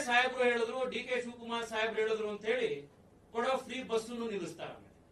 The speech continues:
ಆಮೇಲೆ ಫ್ರೀ ಬಸ್ಸು ಇಲ್ಲ, ಫ್ರೀ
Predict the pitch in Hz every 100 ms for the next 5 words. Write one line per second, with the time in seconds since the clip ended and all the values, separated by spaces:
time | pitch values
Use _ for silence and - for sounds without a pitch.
0 | - - - - - - - - - -
1 | - - - - 240 254 262 226 - 233
2 | 254 226 220 262 262 226 156 147 - -
3 | - - - - - - - - - -
4 | - - - - - - - - - -
5 | 254